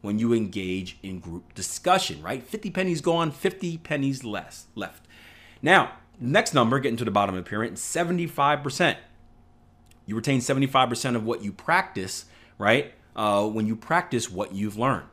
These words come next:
So it's kind of like practical application, but not just seeing it practically applied, but doing it yourself. And again, for you guys familiar with the courses we do,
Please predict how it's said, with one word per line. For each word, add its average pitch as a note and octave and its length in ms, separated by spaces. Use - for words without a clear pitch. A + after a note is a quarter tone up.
So A2 200
it's - 100
kind D3 200
of C3 80
like C3 280
practical C#3 400
application, B2+ 640
but G2+ 100
not B2+ 220
just A#2+ 320
seeing F#3 340
it C3+ 160
practically G#2 480
applied, F#2+ 440
but F2+ 260
doing A2 320
it G#2 200
yourself. F#2 580
And F#2 80
again, G2 180
for G2+ 120
you G2 60
guys G2 260
familiar G2 280
with F2+ 100
the - 80
courses G#3 400
we F2+ 120
do, F2 240